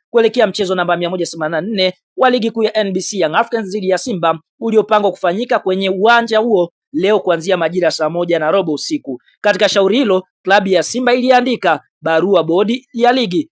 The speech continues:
kueleza kuhusu tukio tajwa hapo juu, huku pia ikilieleza nia yao ya kutoshiriki mchezo huo kwa sababu imezuiliwa kutumia haki yao ya kikanuni kama ilivyoainishwa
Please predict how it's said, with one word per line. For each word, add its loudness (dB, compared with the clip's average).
kueleza 4
kuhusu -4
tukio -2
tajwa 2
hapo 2
juu, 0
huku -2
pia 2
ikilieleza 2
nia -2
yao 4
ya 0
kutoshiriki -4
mchezo -2
huo 2
kwa 2
sababu 2
imezuiliwa 0
kutumia -2
haki 2
yao 4
ya 4
kikanuni 0
kama 2
ilivyoainishwa 0